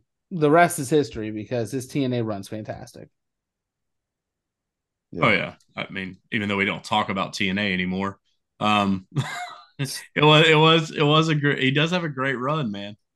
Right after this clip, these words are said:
Speaker 3: Um, when he comes in in oh six, it's like a house of fire. You think that's gonna be the turning point for T N A, and it, it, it didn't turn it, but it, it put more eyes on T N A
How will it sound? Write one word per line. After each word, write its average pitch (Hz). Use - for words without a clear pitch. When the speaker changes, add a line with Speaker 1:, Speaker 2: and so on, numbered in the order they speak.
Speaker 3:
Um, 87
when 131
he 156
comes 135
in 120
in 110
oh 113
six, -
it's 107
like 98
a 90
house 98
of 90
fire. 107
You 131
think 107
that's 113
gonna 95
be 92
the 90
turning 104
point -
for 90
T 101
N 95
A, 98
and 87
it, 135
it, 214
it -
didn't 156
turn 151
it, -
but 101
it, 120
it 139
put -
more 110
eyes 98
on 87
T 92
N 87
A 85